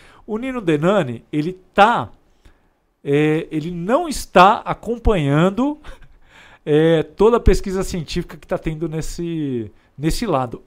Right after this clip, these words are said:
E outra coisa, eu acho que ele também nunca fez uma evocação bem feita.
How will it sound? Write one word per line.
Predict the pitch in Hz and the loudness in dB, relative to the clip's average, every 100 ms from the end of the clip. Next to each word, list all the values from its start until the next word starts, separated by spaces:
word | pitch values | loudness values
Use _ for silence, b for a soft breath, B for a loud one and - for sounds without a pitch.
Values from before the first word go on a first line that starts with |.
| - | -4
E | 220 | 2
outra | 233 233 | 2 0
coisa, | 220 139 123 95 101 b b b b | -6 -2 -2 -4 -12 b b b b
eu | 180 170 156 | -6 -2 -2
acho | 165 185 143 - | -2 -2 -4 -10
que | 123 - 165 165 | -16 -12 -12 -6
ele | 156 156 180 | -2 -2 -4
também | 165 156 | -8 -6
nunca | 170 196 208 | -8 -8 -8
fez | 190 175 156 | -4 -6 -6
uma | 170 | -8
evocação | 151 - 160 - 160 | -10 -10 -10 -10 -10
bem | 135 156 | -6 -8
feita. | 185 - 123 104 - | -8 -8 -8 -8 -14